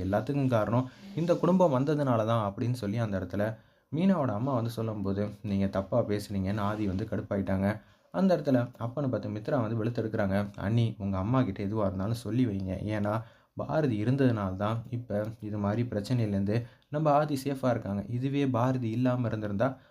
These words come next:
மனோ கிட்ட யாரும் சண்டைக்கும் போயிருக்க மாட்டாங்க. இது நம்ம ஆதியும் பார்த்துருக்க மாட்டாங்க. மாப்பிள்ளை ரொம்பவே நல்லா இருந்திருப்பாரு. இது ஏன் உனக்கு புரிய மாட்டேங்குது?" அப்படின்னு சொல்லி அந்த இடத்துல மீனாவோட அம்மா சொல்லிட்டு அவங்க மட்டும் ரூமுக்கு வந்து போறாங்க. "ஆதி,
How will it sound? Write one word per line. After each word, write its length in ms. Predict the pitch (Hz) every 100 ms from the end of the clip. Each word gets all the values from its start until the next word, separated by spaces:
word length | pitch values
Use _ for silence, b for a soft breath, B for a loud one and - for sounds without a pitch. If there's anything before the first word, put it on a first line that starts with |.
| B -
மனோ 200 | 143 185
கிட்ட 220 | 147 131
யாரும் 320 | 104 98 117
சண்டைக்கும் 400 | - 98 98 131
போயிருக்க 240 | 156 151 156
மாட்டாங்க. 320 | 151 156 139 -
இது 120 | 98 120
நம்ம 180 | 110 92
ஆதியும் 360 | 101 110 139 139
பார்த்துருக்க 340 | 135 135 135
மாட்டாங்க. 320 | 131 131 135 110
மாப்பிள்ளை 380 | 98 113 131 139
ரொம்பவே 240 | 107 107 123
நல்லா 260 | 104 110
இருந்திருப்பாரு. 480 | 120 113 104 - 107 104
இது 160 | 104 117
ஏன் 160 | 131
உனக்கு 220 | 113 101
புரிய 260 | - 131 131
மாட்டேங்குது?" 420 | 113 95 98 101
அப்படின்னு 300 | 104 - 117
சொல்லி 180 | 113 104
அந்த 160 | 117 98
இடத்துல 280 | 98 - 110 131 B B B B _ -
மீனாவோட 380 | 135 165 151 110
அம்மா 180 | 107 127
சொல்லிட்டு 300 | - - 131
அவங்க 180 | 123 101
மட்டும் 260 | 98 123
ரூமுக்கு 260 | 131 131 120
வந்து 140 | 117
போறாங்க. 340 | 131 117 107 104 110 b b b _ _ -
"ஆதி, 260 | 113 117